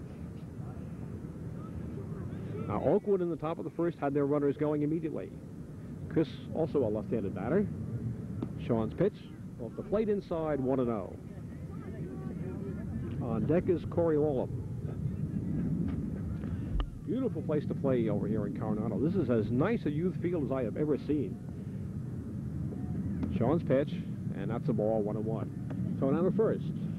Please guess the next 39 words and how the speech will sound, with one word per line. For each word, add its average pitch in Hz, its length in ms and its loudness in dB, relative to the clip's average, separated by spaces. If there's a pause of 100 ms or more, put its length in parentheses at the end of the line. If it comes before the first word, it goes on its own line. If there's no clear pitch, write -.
(380)
The 95 60 0
runner 92 200 -2 (100)
scoots - 300 0
right 90 120 -2
back 90 220 -2
in 113 100 2
again. 160 360 4 (1500)
They 107 120 2
play 123 260 4
it 139 120 2
down 139 260 4
to 135 60 -4 (120)
Chris 135 140 2
Barunda. 117 460 2 (1120)
I 151 60 6
was 185 100 4
telling 190 220 2
the 131 60 4
coaches 165 340 4
before 156 300 2
the 131 80 2
game, 147 220 2
I 110 60 0
didn't 139 240 2
play 135 140 0
on 127 80 2
a - 40 0
field 131 280 4
that 104 100 2
was 101 160 -2
as 101 200 0 (320)
nicely 139 320 4
manicured 139 480 4
as 113 60 -2
this 151 180 2
till 123 140 0
I 120 60 2
got 127 140 0
to - 60 -4